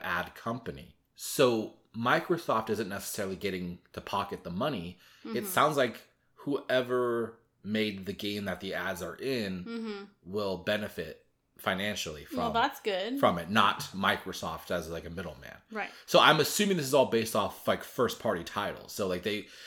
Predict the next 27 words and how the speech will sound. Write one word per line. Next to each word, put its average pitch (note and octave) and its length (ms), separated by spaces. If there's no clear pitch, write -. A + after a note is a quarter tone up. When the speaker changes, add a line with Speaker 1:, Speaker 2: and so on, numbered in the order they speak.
Speaker 1:
to C#3+ 120
me, C3 300
what A#2+ 140
this A2+ 160
sounds F#2+ 420
like B2 260
is F#2+ 200
this G#2 180
is A#2+ 60
a G#2 80
test - 420
model F2 480
for F2+ 100
Game E2+ 280
Pass. - 440
Speaker 2:
Mm-hmm. G#3+ 400
Speaker 1:
Them G#2+ 240
trying A#2+ 220
to A2 80
figure A2 220
out G#2+ 120
a G2 80
way F#2+ 240
that F2+ 140
they F#2 80
can G2 180
sustain F2+ 880